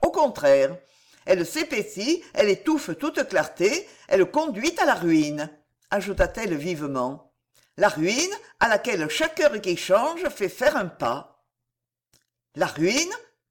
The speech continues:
répéta Robert très surpris. « J'ai dit la ruine,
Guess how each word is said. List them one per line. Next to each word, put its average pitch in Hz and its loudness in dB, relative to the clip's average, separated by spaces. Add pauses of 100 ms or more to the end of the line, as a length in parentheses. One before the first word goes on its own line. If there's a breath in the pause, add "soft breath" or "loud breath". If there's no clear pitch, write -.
(120)
répéta 196 0
Robert 165 0
très 208 -4
surpris. « 151 -6 (1120)
J'ai 220 -4
dit 277 2
la 311 4
ruine, 254 0